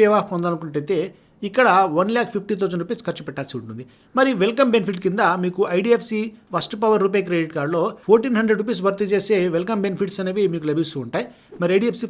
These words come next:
ఫస్ట్ పవర్ ప్లస్ రూపే క్రెడిట్ కార్డులో అయితే సిక్స్టీన్ ఫిఫ్టీ రూపీస్ వర్త్ చేసేటువంటి ఈ వోచర్స్ కావచ్చు, లేదంటే బెనిఫిట్స్ కానీ లభిస్తూ ఉంటాయి అనమాట. మరి ఈ విధంగా వీటన్నిటికీ ఫీజు అయితే ఉన్నాయి. ఇక ఫీచర్స్ గమనించినట్టయితే ఫీచర్స్ కూడా చాలా వర్త్ అనమాట. Per year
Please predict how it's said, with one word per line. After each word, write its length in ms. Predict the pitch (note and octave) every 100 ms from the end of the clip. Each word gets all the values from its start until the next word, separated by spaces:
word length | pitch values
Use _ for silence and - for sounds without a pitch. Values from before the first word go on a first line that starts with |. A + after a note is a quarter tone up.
| F#3
ఫస్ట్ 180 | - G#3
పవర్ 180 | G#3+ G#3
ప్లస్ 160 | G3+ E3+
రూపే 160 | F#3+ F#3+
క్రెడిట్ 200 | F3 F3
కార్డులో 180 | E3+ D#3+
అయితే 120 | F3+ F#3+ -
సిక్స్టీన్ 360 | A3+ - A#3 G3
ఫిఫ్టీ 180 | A3 G3+
రూపీస్ 200 | F#3 G#3+ G3
వర్త్ 160 | F3+ F#3
చేసేటువంటి 520 | E3 F#3 F3+ E3 G#3 F#3+ G#3+ - - E3
ఈ 40 | D#3+
వోచర్స్ 300 | F3+ F3 -
కావచ్చు, 300 | D#3+ D3 D3 D#3
లేదంటే 220 | D#3 D3+ C#3
బెనిఫిట్స్ 300 | D#3+ E3+ -
కానీ 160 | E3+ C4 - E3+
లభిస్తూ 280 | D3 C#3+ C#3
ఉంటాయి 180 | B2+ A#2+
అనమాట. 260 | A2 A2 G3 B3 - _
మరి 100 | F#3+ G#3
ఈ 20 |
విధంగా 180 | A#3 B3+ A3
వీటన్నిటికీ 500 | G#3 G#3 G#3 A3 F#3+ C4 -
ఫీజు 220 | G#3+ G#3 G3+
అయితే 140 | G3 E3
ఉన్నాయి. 240 | D3 F3+ B3 - F#3
ఇక 100 | F#3 A3+
ఫీచర్స్ 300 | A#3+ C4 G3
గమనించినట్టయితే 580 | F#3+ F#3 E3 D#3 D#3+ F#3+ G3 - _ -
ఫీచర్స్ 300 | B3 C4+ B3
కూడా 120 | B3+ B3
చాలా 140 | G#3 G#3+ F#3
వర్త్ 160 | F3+ E3+
అనమాట. 260 | C#3+ C3+ A#3+ G3
Per 100 | G3+ G#3 F3+
year 200 | B3+ A3